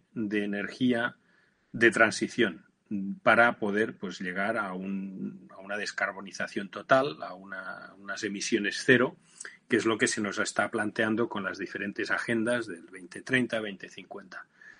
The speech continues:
Em, pero bueno, eh, tenemos que tener en cuenta, pues, que ahí están las reservas, que las tecnologías para extraer y para consumir, pues, cada vez son más efectivas, porque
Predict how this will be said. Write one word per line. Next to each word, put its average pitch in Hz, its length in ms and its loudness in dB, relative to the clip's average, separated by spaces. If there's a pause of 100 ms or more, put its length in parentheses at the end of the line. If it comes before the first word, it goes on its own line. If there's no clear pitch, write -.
(500)
Em, 120 520 8 (100)
pero 120 160 6
bueno, 127 260 0 (180)
eh, 107 680 -8 (100)
tenemos 110 320 -6
que 117 80 -2
tener 117 200 2
en 113 80 -2
cuenta, 120 340 2
pues, - 180 -8
que - 120 -10
ahí 101 120 -4
están 113 260 -4
las 113 140 2
reservas, 139 600 4
que 95 180 -8
las 92 240 -8
tecnologías 95 680 -6
para 101 220 0
extraer 110 540 0
y 92 60 -12
para 95 280 -8
consumir, 107 480 -4
pues, - 160 -16
cada 101 200 0
vez 101 160 -2
son 101 280 -8
más 98 180 -6
efectivas, - 640 0
porque - 420 -12